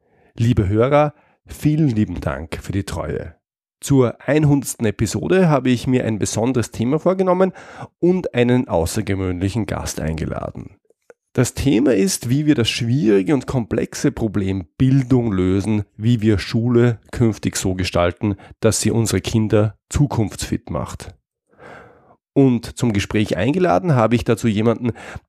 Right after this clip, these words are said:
dem das Thema Bildung und Schule ein besonderes Anliegen ist. Matthias Strolz. Matthias Strolz ist Gründer und Parteichef von neos, der jüngsten Partei im österreichischen Parlament. neos steht als Abkürzung für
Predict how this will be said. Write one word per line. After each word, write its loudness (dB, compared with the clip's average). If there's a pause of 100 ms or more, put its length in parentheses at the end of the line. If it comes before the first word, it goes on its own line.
dem 4
das 0
Thema -4
Bildung 0
und 0
Schule 2
ein -2
besonderes 0
Anliegen -2
ist. -6 (360)
Matthias 0
Strolz. -6 (960)
Matthias 2
Strolz 0
ist -2
Gründer 2
und -2
Parteichef 0
von -2
neos, 0
der 2
jüngsten 0
Partei 0
im -2
österreichischen -4
Parlament. -2 (500)
neos 4
steht 0
als 0
Abkürzung 0
für 4